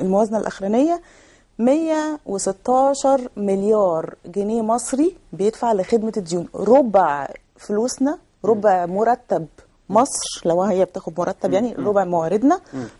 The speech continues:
Speaker 1: بتروح في خدمة الديون.
Speaker 2: طيب.
Speaker 1: ده أقل، كل المبلغ ده كله على بعضه
Speaker 2: مم.
Speaker 1: أكتر من اللي بندفعه على التعليم
Speaker 2: مم.
Speaker 1: وبندفعه على الصحة،
Speaker 2: طيب.
Speaker 1: فتخيل بقى لو أسقطناه.
Speaker 2: نتمنى.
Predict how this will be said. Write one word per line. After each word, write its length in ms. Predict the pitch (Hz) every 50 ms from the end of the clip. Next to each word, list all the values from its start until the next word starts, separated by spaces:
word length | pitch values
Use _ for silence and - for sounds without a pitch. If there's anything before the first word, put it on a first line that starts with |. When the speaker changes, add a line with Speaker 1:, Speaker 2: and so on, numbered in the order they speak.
| -
Speaker 1:
بتروح 220 | 165 165 214 254 -
في 120 | - 185
خدمة 260 | - - 233 208 202 - 185
الديون. 420 | 165 147 165 190 190 185 151 147 - _ - - - - - - -
Speaker 2:
طيب. 140 | 147 117 - - _ _ _ -
Speaker 1:
ده 260 | - 220 247 294 302 - -
أقل، 400 | - - - 226 277 320 339 359 - -
كل 200 | 277 285 285 254 -
المبلغ 420 | 202 196 214 262 269 262 254 240
ده 120 | 233 254 262
كله 280 | 262 - 330 311 311 254
على 140 | 247 233
بعضه 360 | 220 269 302 311 294 359 381 - _ _
Speaker 2:
مم. 160 | - 131 - -
Speaker 1:
أكتر 280 | 277 - - 254 247
من 80 | 233 220 214
اللي 100 | 220 214
بندفعه 320 | 202 214 202 - 240 233
على 100 | 233 220
التعليم 380 | 214 - 214 196 196 226 269 311
Speaker 2:
مم. 60 | 311 - -
Speaker 1:
وبندفعه 380 | - 185 190 196 - - 220 202
على 120 | 190 180 175
الصحة، 400 | 170 - - 160 - - - -
Speaker 2:
طيب. 220 | _ - - -
Speaker 1:
فتخيل 380 | - 127 - 220 226 233 233 226
بقى 140 | 233 226
لو 80 | 226 214
أسقطناه. 560 | - 180 - - - 190 - 196 190 196 190 - _ _ _ _ _ _ _ _ _ _ _ _ _ _ _ _ -
Speaker 2:
نتمنى. 440 | 135 131 120 127 131 156 170 160 120